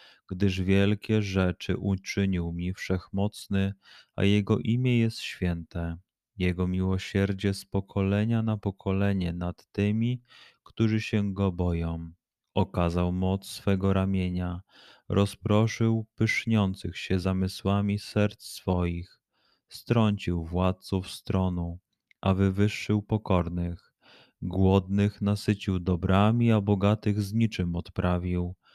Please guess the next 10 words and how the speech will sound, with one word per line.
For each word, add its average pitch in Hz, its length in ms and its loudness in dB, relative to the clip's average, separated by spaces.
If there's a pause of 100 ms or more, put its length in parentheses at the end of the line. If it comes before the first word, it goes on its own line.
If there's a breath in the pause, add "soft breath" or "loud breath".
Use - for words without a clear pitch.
(320 soft breath)
Ujął 101 440 6
się 98 220 0
za 98 160 4
swoim 101 540 0
sługą 98 580 0
Izraelem, 95 960 0 (480 soft breath)
pomny 117 480 4
na 95 180 2
swe 92 260 -4
miłosierdzie. 87 1000 -4